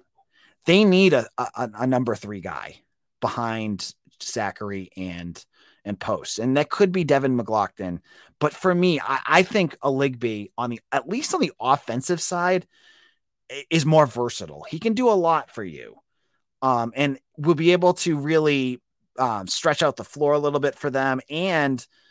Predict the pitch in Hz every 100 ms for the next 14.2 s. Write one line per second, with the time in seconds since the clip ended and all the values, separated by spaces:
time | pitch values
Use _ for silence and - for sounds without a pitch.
0 | _ _ _ 135 131 120 113 _ _ 147
1 | 165 160 170 - 151 120 - 220 - 135
2 | 120 117 110 107 - 208 185 139 120 120
3 | 117 98 120 123 139 170 117 98 95 98
4 | 110 120 98 110 101 - 62 - _ _
5 | _ _ _ _ - 185 160 202 202 208
6 | 254 185 143 131 - _ 127 160 220 220
7 | 185 - _ _ 127 120 - 202 226 208
8 | 127 147 147 151 127 117 110 113 120 156
9 | 165 - - 147 127 117 - _ _ _
10 | - 143 131 127 123 120 117 - 135 135
11 | 139 143 - 185 208 180 151 127 110 170
12 | 196 196 185 147 - 139 120 113 - 196
13 | 185 165 170 165 165 147 120 107 - -
14 | 120 -